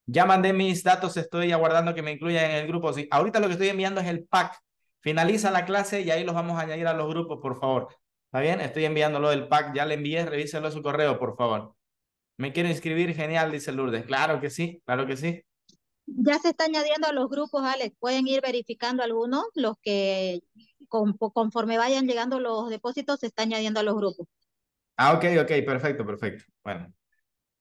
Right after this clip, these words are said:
Speaker 1: Mi querido Carlos, estoy en una clase en Zoom de la que le invitamos a participar de nuestro curso de Vimix.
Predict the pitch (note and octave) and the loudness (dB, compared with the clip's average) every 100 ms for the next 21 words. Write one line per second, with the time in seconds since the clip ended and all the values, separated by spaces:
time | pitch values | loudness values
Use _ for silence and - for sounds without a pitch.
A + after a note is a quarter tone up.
0 | _ _ _ _ _ _ - C#3 D#3+ G3 | _ _ _ _ _ _ -8 -2 4 6
1 | A3 A3 A3 G#3+ F#3+ F#3 F3 G3 F#3+ G3 | 6 6 4 4 2 -2 -2 -4 -4 -2
2 | F#3 F#3+ F#3 F3+ E3+ E3+ G#3 G#3 G#3 C3 | -2 -2 -4 -4 -4 -2 -2 -2 -4 -4
3 | C3+ C3+ B2+ C3 B2+ B2 A#2+ A#2+ A#2+ B2 | 0 0 0 -2 -2 -2 -2 -4 -6 -6
4 | C3 E3+ C#3 C3 C#3 A#2+ B2+ B2+ C3+ D#3 | -4 -2 -2 0 0 0 -4 -6 -4 -2
5 | C#3+ C3 B2+ B2 D#3+ E3 D3+ D#3+ F3+ F3 | -2 -4 -8 -10 -10 -4 -4 -2 -2 -2
6 | E3+ E3+ _ | -2 -8 _